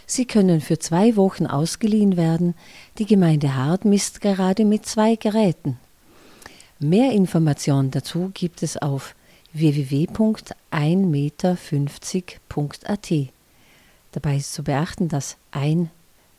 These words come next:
und fünfzig in Ziffern geschrieben werden. Die Schlussfolgerungen und Forderungen aus dieser Citizen Science Studie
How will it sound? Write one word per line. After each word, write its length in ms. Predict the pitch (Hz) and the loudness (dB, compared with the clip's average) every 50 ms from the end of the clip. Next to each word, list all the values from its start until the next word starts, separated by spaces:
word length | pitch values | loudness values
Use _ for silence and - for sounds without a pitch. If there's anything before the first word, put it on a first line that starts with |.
| _ _ _ | _ _ _
und 220 | - 160 147 127 - | -2 -2 -2 -2 -6
fünfzig 720 | - - 180 180 196 190 - - - - 185 170 - - - _ _ _ _ _ _ | -4 0 2 2 2 2 0 -6 -6 -4 -4 -4 -4 -8 -16 _ _ _ _ _ _
in 260 | - 180 180 175 - | 0 2 2 2 0
Ziffern 500 | - - - 196 - - 185 156 151 147 | -2 -2 -2 -2 0 0 0 0 0 0
geschrieben 520 | 139 143 135 - - 151 139 135 143 131 131 | -2 -4 -4 -4 -4 -6 -6 -4 -4 -4 -4
werden. 360 | 131 123 127 127 135 143 147 - _ _ _ _ _ _ _ _ _ _ _ _ _ _ _ _ _ _ _ _ _ _ _ _ _ _ _ - | -4 -4 -4 -6 -6 -8 -10 -12 _ _ _ _ _ _ _ _ _ _ _ _ _ _ _ _ _ _ _ _ _ _ _ _ _ _ _ -4
Die 240 | 165 160 160 156 143 | 0 2 2 2 0
Schlussfolgerungen 1000 | - - 226 262 311 - - - 185 180 180 175 175 165 170 170 175 175 180 | 0 0 0 0 0 0 2 4 4 4 6 4 2 2 2 2 4 4 2
und 140 | 147 156 - | 0 -2 -2
Forderungen 640 | - 147 151 180 202 - 202 190 175 170 165 165 156 | 0 2 2 4 2 2 2 2 4 4 4 2 2
aus 240 | 117 151 147 - - | 0 -2 -2 -2 -4
dieser 480 | 180 165 156 - - 165 151 151 151 156 - | -4 -4 -2 0 0 2 2 2 0 -2 -8
Citizen 540 | - - - 208 - - 180 156 - 180 147 | -6 -4 -2 -2 -2 -2 -4 -2 0 0 0
Science 420 | - 156 170 202 214 208 190 - | 2 2 2 2 2 2 0 -2
Studie 480 | - - - 156 160 160 175 190 202 | -4 -4 -2 -2 -2 0 2 2 0